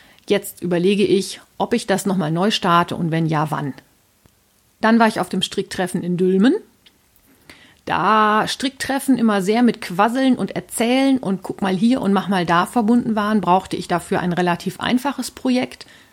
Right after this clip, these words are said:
und hab mich entschieden, an meinem Iridium-Sweater die Ärmel weiter zu stricken, beziehungsweise den ersten Ärmel zu stricken. Der ist jetzt auch schon fast fertig.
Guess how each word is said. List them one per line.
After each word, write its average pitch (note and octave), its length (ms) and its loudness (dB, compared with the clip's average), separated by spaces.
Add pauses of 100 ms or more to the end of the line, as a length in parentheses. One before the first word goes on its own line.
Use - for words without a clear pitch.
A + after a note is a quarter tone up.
(260)
und F#3+ 120 0
hab G#3+ 140 0
mich G#3 160 0
entschieden, A3+ 520 2
an F3 160 0
meinem E3+ 220 0
Iridium-Sweater A#3+ 1080 0 (440)
die - 100 0
Ärmel F3+ 320 2
weiter D#3 300 -2
zu F3+ 100 -8
stricken, D#3+ 360 -6 (200)
beziehungsweise F3+ 760 2 (260)
den F3+ 160 -2
ersten F#3 400 -2
Ärmel D#3+ 400 2
zu - 160 -4
stricken. - 480 -8 (480)
Der G3+ 100 4
ist A#3+ 100 0
jetzt A#3+ 220 2
auch - 140 0
schon F#3+ 180 -2
fast - 340 -6
fertig. - 720 -2